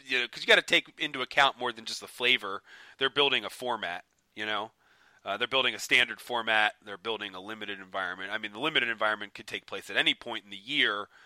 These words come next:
but this might have just been the right time to have this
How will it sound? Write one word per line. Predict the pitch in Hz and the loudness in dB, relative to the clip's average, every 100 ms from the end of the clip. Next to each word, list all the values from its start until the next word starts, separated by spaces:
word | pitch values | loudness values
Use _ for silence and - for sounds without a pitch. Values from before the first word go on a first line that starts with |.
| - - _ - | -20 -20 _ -6
but | - | 0
this | 165 151 | 2 6
might | 135 | 8
have | 123 - | 8 2
just | 117 - | -6 -4
been | 117 113 | -4 -2
the | |
right | 107 107 - | -2 -2 -2
time | 110 107 98 | -2 -2 -2
to | 101 | -4
have | 104 107 - 113 | 0 0 -2 -6
this | 113 - - | -6 -6 -10